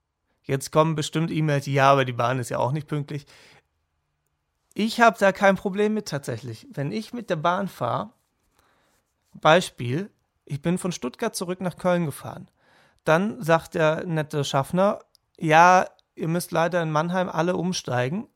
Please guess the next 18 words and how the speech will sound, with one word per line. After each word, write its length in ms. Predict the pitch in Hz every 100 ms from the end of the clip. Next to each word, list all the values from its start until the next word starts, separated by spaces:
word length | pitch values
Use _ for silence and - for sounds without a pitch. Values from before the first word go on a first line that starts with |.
| _ _
weil 520 | 127 123 135 202 269 _ _ _ _ _
da 100 | -
muss 220 | 214 160 147
irgendwas 500 | 160 156 143 139 -
rangiert 480 | 131 127 139 143
werden.“ 320 | 139 107 123 -
Was 220 | - 208 220
auch 100 | 180
immer 200 | 196 175
die 120 | 147
da 100 | 131
machen, 380 | 139 139 135 127
mir 140 | 160
egal. 320 | 143 135 123 - _ - -
So, 220 | - 180 139
bin 180 | 151
ich 140 | 170 196
ausgestiegen, 760 | 226 247 190 - 135 135 226